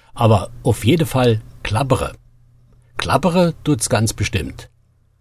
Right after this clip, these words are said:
Und klappere, das weiß ich schon länger.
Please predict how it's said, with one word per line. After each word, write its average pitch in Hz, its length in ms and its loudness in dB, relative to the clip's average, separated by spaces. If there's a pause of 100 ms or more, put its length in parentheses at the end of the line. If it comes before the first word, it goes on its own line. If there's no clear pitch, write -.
(140)
Und 95 320 2
klappere, 160 460 -4 (920)
das - 280 -2
weiß 117 200 0
ich 123 80 -4
schon 123 180 2
länger. 101 380 2